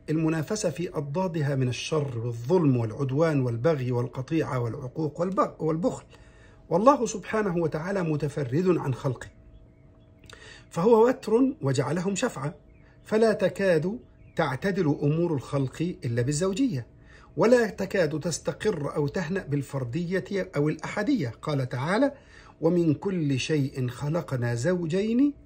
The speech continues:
لعلكم تذكرون". وكان من دعاء ال-، من دعاء الله عز وجل المتعلق بهذا المعنى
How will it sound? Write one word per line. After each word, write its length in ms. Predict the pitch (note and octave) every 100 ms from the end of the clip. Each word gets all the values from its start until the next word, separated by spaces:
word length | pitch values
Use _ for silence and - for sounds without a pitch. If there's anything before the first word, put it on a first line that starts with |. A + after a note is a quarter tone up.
| B2+
لعلكم 480 | - A2+ B2+ E3+
تذكرون". 640 | E3 F#3+ G3 A3 C4+ D4+ - - - - - -
وكان 380 | B2+ E3 A3+ A3
من 120 | F3
دعاء 420 | D3+ D3 F#3 F3+
ال-، 200 | D3+ C#3+ -
من 380 | C#3 C#3 C#3 C3
دعاء 340 | C3 D3 F3
الله 220 | C3+ D3+ C3
عز 260 | C3+ C3 C3
وجل 240 | B2 E3
المتعلق 560 | D3+ C3+ - D#3+ G#3+ B2+
بهذا 360 | C3+ C#3 C3
المعنى 400 | A#2+ A#2+ A2+ C3+